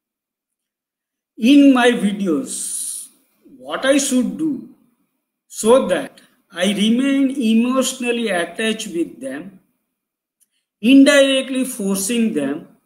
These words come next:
to instruct them that whenever they have some difficulty,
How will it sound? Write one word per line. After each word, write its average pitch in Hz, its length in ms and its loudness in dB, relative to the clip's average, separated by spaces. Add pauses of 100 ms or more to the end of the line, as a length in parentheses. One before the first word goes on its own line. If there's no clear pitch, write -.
(2000)
to 294 520 0 (1400)
instruct 226 640 0
them 139 320 -6 (1300)
that 202 320 0
whenever 240 540 2
they 226 180 0
have 240 320 -2
some 247 320 -4
difficulty, 190 840 -8